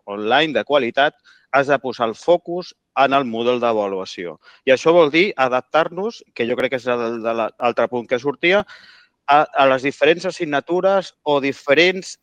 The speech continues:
eh, doncs, reptes que hi hagi per a l'assignatura. La Maite comentava, doncs, la formació a base de projectes, de casos reals,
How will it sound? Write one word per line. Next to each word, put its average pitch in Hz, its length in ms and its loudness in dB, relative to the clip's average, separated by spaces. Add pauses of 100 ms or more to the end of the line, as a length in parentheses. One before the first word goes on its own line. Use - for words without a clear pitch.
(100)
eh, 110 840 -2 (100)
doncs, 113 320 -8
reptes 156 500 0
que - 160 -4
hi 123 160 0
hagi 135 220 0
per 131 100 -2
a 123 80 2
l'assignatura. 107 460 -6
La 120 160 0
Maite 127 300 -4
comentava, 127 520 -2
doncs, 107 280 -10 (340)
la 113 100 -2
formació 113 460 -4
a 113 80 2
base 110 180 -6
de 107 140 -4
projectes, 139 480 -4
de 107 160 -4
casos 107 300 -6
reals, 135 580 2